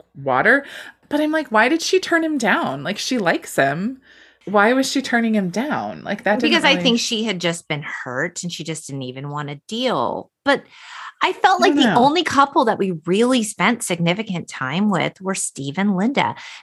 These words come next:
Speaker 2: because even Cliff and Janet, they don't actually have that much screen time. They don't share that much screen time. And they're the ones on the cover of the box on the V H S.
Speaker 1: It's just, I don't know.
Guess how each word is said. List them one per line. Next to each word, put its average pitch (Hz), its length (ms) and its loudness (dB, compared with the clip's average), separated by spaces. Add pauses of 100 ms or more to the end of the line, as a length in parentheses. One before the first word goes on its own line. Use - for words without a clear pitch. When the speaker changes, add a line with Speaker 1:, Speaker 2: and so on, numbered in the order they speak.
Speaker 2:
because 277 420 2
even 330 460 2
Cliff 277 520 0
and 220 220 0
Janet, 190 560 -2 (260)
they 254 140 4
don't 415 240 2 (340)
actually 359 480 2
have 277 540 0 (320)
that 226 260 0 (140)
much 190 720 -2
screen 302 540 -6
time. 190 400 2
They 190 120 2
don't 302 200 -2
share 320 520 -2
that 220 220 2
much 180 220 -4
screen 302 420 -8
time. 190 420 0
And 208 260 0 (340)
they're 220 260 -2
the 427 100 0
ones 320 240 0
on 269 140 2
the 233 60 0
cover 277 380 0
of 185 220 -2
the 185 80 -4
box - 600 -2 (160)
on 254 200 0
the 208 80 -4
V 339 260 0
H 381 320 0
S. 240 540 0
Speaker 1:
It's 277 200 0
just, 330 300 -6
I 311 120 4
don't 320 120 4
know. 320 240 4